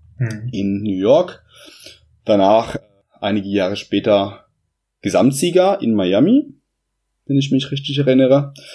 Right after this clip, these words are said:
Speaker 2: Dann
Speaker 1: Genau, ja.
Speaker 2: als, äh, bei den Seniors, bei den Erwachsenen, dann nicht mehr als Junior. Und als, sogar als Profi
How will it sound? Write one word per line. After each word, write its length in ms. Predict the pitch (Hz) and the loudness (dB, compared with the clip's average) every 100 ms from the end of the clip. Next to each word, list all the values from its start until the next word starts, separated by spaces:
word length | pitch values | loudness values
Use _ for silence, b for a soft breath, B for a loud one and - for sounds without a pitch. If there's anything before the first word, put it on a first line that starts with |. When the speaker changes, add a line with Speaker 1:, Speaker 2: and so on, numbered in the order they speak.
| B B B - | B B B -4
Speaker 2:
Dann 380 | 104 101 107 104 | 0 2 2 0
Speaker 1:
Genau, 60 | |
ja. 160 | 123 - | -4 -2
Speaker 2:
als, 400 | - 95 92 - - | -2 -2 -2 -2 0
äh, 340 | 90 87 87 87 | 2 2 0 -2
bei 120 | 90 | -2
den 400 | 90 90 87 85 - b b b b b b b _ | 0 0 -2 -6 -14 b b b b b b b _
Seniors, 960 | - 143 156 170 160 185 - - - - | 0 4 6 6 4 2 0 -4 -10 -8
bei 80 | 101 | -4
den 140 | 104 | -2
Erwachsenen, 840 | 104 101 107 - 139 131 139 139 - - | 0 2 0 0 0 2 0 -2 -10 -6
dann 180 | 98 | -4
nicht 140 | 101 104 | -2 -2
mehr 120 | 104 | -4
als 160 | 101 - | -2 2
Junior. 400 | 120 123 120 120 _ _ _ _ _ _ _ B B B B | 4 4 2 -4 _ _ _ _ _ _ _ B B B B
Und 200 | - 117 | 0 2
als, 240 | - 107 - | 2 0 0
sogar 260 | 110 110 | 2 4
als 220 | 120 123 - | 4 0 -2
Profi 760 | - 131 151 165 160 170 - | 2 4 4 2 2 0 -8